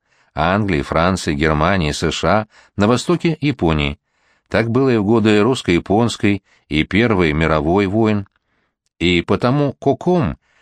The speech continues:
это только штрих в системе неприятия России как государственного образования. И потому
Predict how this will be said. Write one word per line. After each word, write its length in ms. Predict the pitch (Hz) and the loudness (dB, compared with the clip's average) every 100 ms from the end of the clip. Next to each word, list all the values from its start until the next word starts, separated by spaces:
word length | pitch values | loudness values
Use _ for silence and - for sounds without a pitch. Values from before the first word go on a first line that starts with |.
| _ _ - | _ _ -6
это 180 | 123 | -2
только 260 | 165 196 196 | 0 0 0
штрих 360 | - 180 160 - | -2 0 -2 0
в 40 | |
системе 600 | 104 87 - 117 110 107 | -4 -2 0 2 2 0
неприятия 840 | 104 127 - 131 127 104 78 - | 0 0 2 0 2 0 -2 0
России 640 | 82 95 - 160 117 69 - _ _ | 2 0 -2 0 0 -2 -6 _ _
как 220 | - 90 - | -4 -2 -2
государственного 920 | 90 101 110 107 98 - 98 95 92 | -2 0 0 0 0 0 0 2 2
образования. 800 | 92 104 107 131 95 71 69 65 _ _ _ _ _ _ _ _ _ _ _ _ _ | 2 2 2 0 0 -2 -4 -6 _ _ _ _ _ _ _ _ _ _ _ _ _
И 160 | - 95 | -2 0
потому 520 | 104 95 104 131 | 0 2 2 2